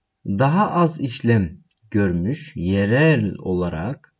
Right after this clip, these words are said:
üretilen ve mevsimindeki yiyecekleri tüketin. Yiyeceklerin taşınması, saklanması, soframıza gelene kadar birçok aşamadan geçmesi daha çok enerji ve kaynak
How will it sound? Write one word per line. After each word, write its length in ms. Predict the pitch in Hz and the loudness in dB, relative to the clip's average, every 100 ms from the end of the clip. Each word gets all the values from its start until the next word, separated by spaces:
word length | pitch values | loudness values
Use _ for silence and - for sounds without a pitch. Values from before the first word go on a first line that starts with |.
| _ 127 | _ -4
üretilen 640 | 135 120 - 101 95 92 | -2 -2 -2 0 0 0
ve 200 | 127 127 | 0 -2
mevsimindeki 800 | 120 143 143 - 117 104 98 - | 0 0 0 0 2 2 0 -2
yiyecekleri 800 | 117 98 107 117 120 120 117 113 | 0 2 4 4 2 0 0 0
tüketin. 480 | - - 95 - - _ _ _ _ _ _ _ | -4 -8 -8 -8 -20 _ _ _ _ _ _ _
Yiyeceklerin 640 | 113 156 175 196 196 180 190 | 4 6 6 2 0 0 2
taşınması, 680 | 170 160 151 143 117 - 95 | 0 -2 0 2 0 -4 -6
saklanması, 720 | 113 117 139 143 135 139 107 | -4 -4 -2 0 0 -2 -6
soframıza 540 | - 110 117 127 131 | -2 -2 -2 -4 -4
gelene 400 | 127 120 120 151 | -2 0 0 -2
kadar 460 | 156 117 90 92 - 107 | -4 -4 -4 -6 -8 -2
birçok 440 | 131 175 156 123 | 2 2 0 -2
aşamadan 520 | 113 120 113 101 101 | -2 0 0 0 2
geçmesi 540 | 120 135 127 113 95 95 | 0 -2 -4 -4 -4 -2
daha 220 | 127 147 | 0 0
çok 300 | 143 123 - | -4 -8 -2
enerji 400 | 120 127 127 120 | 0 0 0 -2
ve 140 | 123 | -2
kaynak 560 | - 104 107 117 - | -2 -2 0 -2 -10